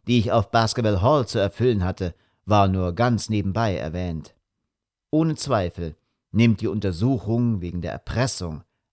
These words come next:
alle seine Geisteskräfte in Anspruch.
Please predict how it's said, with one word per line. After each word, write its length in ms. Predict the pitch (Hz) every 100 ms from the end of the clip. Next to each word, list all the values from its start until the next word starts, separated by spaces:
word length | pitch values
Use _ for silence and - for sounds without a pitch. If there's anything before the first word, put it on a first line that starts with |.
| _
alle 300 | 113 123 139
seine 280 | 107 107 101
Geisteskräfte 1000 | 90 101 98 - 101 - - 95 - 85
in 140 | 85
Anspruch. 540 | - 95 - - 67